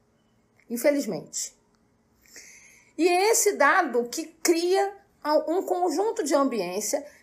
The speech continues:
que faz com que as pessoas naturalizem um parto violento como a tradução do que é considerado parto normal. E é óbvio que ninguém aqui, nenhuma mulher, nenhum homem, nenhuma pessoa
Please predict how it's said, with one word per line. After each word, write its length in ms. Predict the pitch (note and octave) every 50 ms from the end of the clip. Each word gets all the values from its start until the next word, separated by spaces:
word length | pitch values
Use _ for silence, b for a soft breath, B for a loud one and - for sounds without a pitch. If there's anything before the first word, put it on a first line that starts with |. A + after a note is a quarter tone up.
| B B
que 100 | F#4 G#4
faz 560 | G#4 - - - F#4 F#4+ G4+ G#4 G#4+ G4+ -
com 160 | - G4+ G4+
que 180 | - - F4+ F#4+
as 120 | G4 -
pessoas 580 | - G#4 G#4+ - - - D4+ D4 D#4 E4+ - D#4
naturalizem 1120 | D#4+ D#4+ F#4+ G#4+ A4+ A#4 - - G#4 A4 G#4+ G#4 D#4+ C4+ B3 B3 A#3 A#3+ C4+ C4+ C#4 B B B B B B
um 200 | D#4+ F#4 G#4+ A4
parto 340 | - - B3 B3+ B3+ B3 D4
violento 500 | C4+ D4 E4 E4 D#4 C4 C4+ C#4+ C4+ D#4+ - - -
como 560 | - F#4 F4+ F#4 F#4 F#4 F#4+ G4 F#4+ - - - - -
a 140 | D4 D#4+ D#4
tradução 840 | - - F#4 F#4+ G#4 - G4 - - - - C#4 C#4 C#4+ D#4 D4+ A#3+
do 140 | B3 D#4+ -
que 180 | - - E4
é 220 | C4 B3 B3+ C4+ C4+ - - -
considerado 720 | - D#4 F#4+ - - - E4 C#4 A#3+ A3+ A3+ A#3 - -
parto 240 | A#3+ B3 B3 C4 C#4+
normal. 560 | D#4+ D4 E4+ F#4 F4+ C#4 F3 - - - _ _ _ _ _ _ _ _ B B B B B B B B B B B
E 120 | B F#4 A4
é 100 | G#4 D4
óbvio 640 | C#4 D#4 F4 D#4+ A#3 G#3 F#3 G3 F3 D#3 - - - _ _ _ _
que 160 | - - C#4
ninguém 460 | C#4 D#4+ F4+ E4 A3+ A#3 C#4 D#4+ F#4 A3+
aqui, 560 | G#3 - - C4 C#4 C4 F#3+ D3 E3+ E3+ - -
nenhuma 400 | A3 A3+ A#3+ C#4 E4+ F#4+ F#4 C4+
mulher, 540 | A#3 G#3 F#3 F#3 G3 F#3+ F3+ F3 - - _ -
nenhum 840 | A#3+ D4 F4+ G#4 G4+ F#4 D#4+ D4 C#4+ C#4 C4 A3+ G3 F#3 F3+ E3 F3+
homem, 420 | G3+ A3 A#3 A3 F#3+ E3+ D3+ - - -
nenhuma 320 | F3+ G#3+ A#3+ C#4+ E4+ F#4+ F#4+
pessoa 680 | - D4 C#4+ - - - G#3+ G3+ F#3+ F3 D#3+ D3